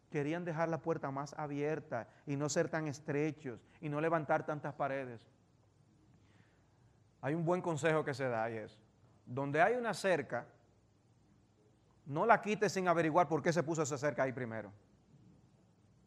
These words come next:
Porque cuando tú vienes y la quitas, después lo que va, puede pas-, lo que puede venir por ahí es sumamente peligroso.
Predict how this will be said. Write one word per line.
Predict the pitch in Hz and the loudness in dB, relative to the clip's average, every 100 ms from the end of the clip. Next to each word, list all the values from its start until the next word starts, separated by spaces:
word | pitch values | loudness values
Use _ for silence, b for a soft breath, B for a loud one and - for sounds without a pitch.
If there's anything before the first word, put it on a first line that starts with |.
| _ _ _ _ _ | _ _ _ _ _
Porque | 147 143 | -6 -2
cuando | 151 165 160 | 2 4 4
tú | 262 | 4
vienes | 294 294 | 8 10
y | 262 | 10
la | 226 | 10
quitas, | 208 220 160 156 | 8 4 4 4
después | 156 - 202 | 2 4 6
lo | 202 | 6
que | 165 | 6
va, | 180 175 - | 4 4 4
puede | 190 190 | 4 6
pas-, | 185 160 | 2 2
lo | 180 | 0
que | 160 | 0
puede | 147 220 254 | 4 8 10
venir | 233 226 | 10 6
por | 208 180 | 4 6
ahí | 170 147 - - | 6 2 -6 -4
es | 151 | -4
sumamente | 175 160 151 147 | 0 0 -2 -2
peligroso. | 147 123 113 107 | -4 -4 -6 -12